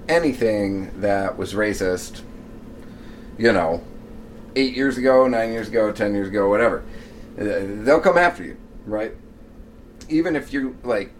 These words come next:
turned your life around and you've already, like, apologized for that stuff, or maybe you, like, are clearly not a racist and you hang, I don't know. They're still gonna come after you, right? Cancel culture. It's like, it doesn't matter. It doesn't matter what was going on in the moment.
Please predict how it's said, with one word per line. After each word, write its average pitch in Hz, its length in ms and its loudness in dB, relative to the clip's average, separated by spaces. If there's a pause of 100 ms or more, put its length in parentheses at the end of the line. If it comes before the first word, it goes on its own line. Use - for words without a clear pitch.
(120)
turned 160 220 0
your 120 100 -2
life 123 260 4
around 117 560 0
and 98 200 -4
you've 98 180 -10
already, 113 400 0
like, 101 280 -6
apologized 113 580 0
for - 60 -12
that 104 180 -2
stuff, 107 320 0
or 95 80 -8
maybe 104 240 -6
you, 92 320 -6
like, 85 200 -4
are 82 80 -12
clearly 123 360 2
not 113 180 -2
a 104 60 -2
racist 107 500 -4
and 92 80 -8
you 92 80 -8
hang, 107 260 -8 (400)
I - 100 4
don't 135 140 4
know. - 120 -6 (380)
They're 143 140 2
still 170 200 0
gonna 143 180 -2
come 127 160 -4
after 107 260 -4
you, 73 120 -12
right? 98 220 -6
Cancel 117 320 -6
culture. 90 400 -6
It's 85 140 -10
like, 92 140 -4
it - 20 -14
doesn't 127 180 0
matter. 170 300 2
It - 80 -12
doesn't 104 180 -4
matter 127 220 2
what 113 140 -4
was 101 100 -10
going 117 240 -2
on 117 160 -2
in 113 80 -4
the 104 40 -4
moment. 117 380 0